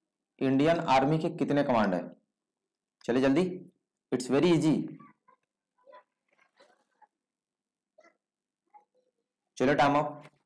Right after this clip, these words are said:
तो सेना की टोटल सात कमांड है, ऑप्शन ए वाले सही है। Next थर्टी वन, उन्नीस सौ इकहत्तर के भारत पाकिस्तान युद्ध के समय प्रधानमंत्री कौन थे? ऑप्शन है जवाहरलाल नेहरू,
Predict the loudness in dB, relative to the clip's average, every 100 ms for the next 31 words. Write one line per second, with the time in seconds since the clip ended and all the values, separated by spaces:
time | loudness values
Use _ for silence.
0 | _ -14 -10 -2 0 0 0 0 0 0
1 | -4 -16 _ _ _ _ _ _ -8 2
2 | 4 4 0 0 0 -4 -6 -6 -4 0
3 | 2 4 2 0 -4 -6 -14 _ _ _
4 | _ _ _ _ _ _ _ _ _ -2
5 | -2 -4 -4 -2 2 2 0 -2 -12 -20
6 | _ _ _ _ -20 -20 _ _ -2 0
7 | 2 0 2 0 2 0 0 -2 -4 -12
8 | -8 0 2 2 2 0 0 -2 0 0
9 | 0 -2 -4 -6 -10 -20 _ _ _ _
10 | _ _ -2 0 0 0 0 0 0 -2
11 | -2 -10 -16 _ _ _ 0 2 0 2
12 | 2 4 2 2 0